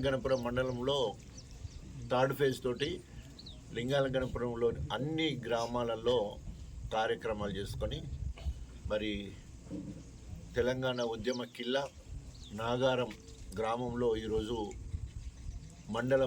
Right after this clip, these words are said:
ముగింపు కార్యక్రమం ఏర్పాటు చేసుకొని, ఈ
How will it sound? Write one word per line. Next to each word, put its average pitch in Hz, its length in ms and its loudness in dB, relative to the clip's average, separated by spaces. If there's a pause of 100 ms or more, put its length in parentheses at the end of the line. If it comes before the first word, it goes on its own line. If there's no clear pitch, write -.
ముగింపు 131 380 0 (100)
కార్యక్రమం 110 500 2 (140)
ఏర్పాటు 104 400 0
చేసుకొని, 101 420 -4 (4000)
ఈ - 20 -8